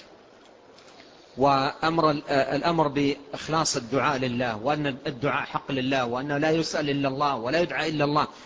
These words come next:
كم في ذلك من الآيات؟ كثيرة جدًا ومحكمة واضحة ومعناها بين وظاهر.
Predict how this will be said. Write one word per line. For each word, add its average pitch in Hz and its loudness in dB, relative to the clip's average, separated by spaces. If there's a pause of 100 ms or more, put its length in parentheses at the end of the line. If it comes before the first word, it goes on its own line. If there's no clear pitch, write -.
(160)
كم 240 2
في 226 4
ذلك 170 2
من 123 0
الآيات؟ 104 -6 (1200)
كثيرة 202 4
جدًا 147 -2
ومحكمة 139 0
واضحة 165 2 (580)
ومعناها 180 4
بين 196 4
وظاهر. 170 2